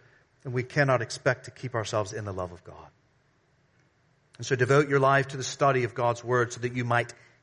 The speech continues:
keep yourselves in that love. But second thing Jude mentions there is praying in the Holy Spirit. Praying in the Holy Spirit. Now,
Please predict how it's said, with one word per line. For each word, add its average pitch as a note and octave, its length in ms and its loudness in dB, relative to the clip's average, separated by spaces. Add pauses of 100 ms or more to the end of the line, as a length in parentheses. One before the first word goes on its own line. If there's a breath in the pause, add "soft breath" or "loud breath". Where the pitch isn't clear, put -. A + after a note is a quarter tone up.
keep - 300 -4
yourselves A2 460 0
in G2+ 120 -4
that F#2+ 200 -6
love. E2 280 -10
But - 120 -10
second D3+ 340 0
thing A#2+ 260 -2 (360 loud breath)
Jude B2+ 360 2
mentions B2+ 440 0
there A#2 180 6
is A2 100 0
praying C3+ 560 2
in A#2+ 80 0
the A#2 60 2
Holy A#2 240 -2
Spirit. G#2 460 0 (1300)
Praying B2+ 320 4
in A#2+ 60 -4
the A#2 60 0
Holy A2+ 220 0
Spirit. G2+ 420 2
Now, G#2+ 160 2